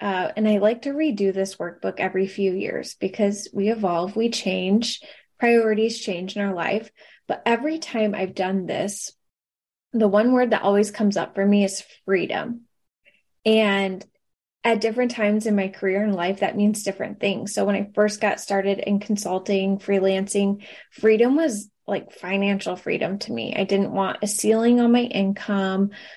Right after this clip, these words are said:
Um, I wanted to be able to kind of do things the way that I wanted to do to achieve financial freedom. Um,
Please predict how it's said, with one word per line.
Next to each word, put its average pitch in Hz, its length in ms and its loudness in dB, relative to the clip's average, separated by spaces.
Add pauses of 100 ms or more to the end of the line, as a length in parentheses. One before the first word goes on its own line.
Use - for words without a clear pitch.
(140)
Um, 185 180 -2
I - 140 0
wanted 202 480 2
to 208 120 -2
be 196 260 4
able 196 260 0
to 190 440 2
kind 202 200 2
of 190 100 -2
do 202 200 4
things 214 340 4
the 202 80 2
way 190 160 4
that 196 180 -2
I 196 140 2
wanted 208 340 0
to 196 80 -10
do 185 300 -2
to 185 180 -6
achieve 185 380 -8
financial - 460 -6
freedom. 247 540 -2 (520)
Um, 190 380 -2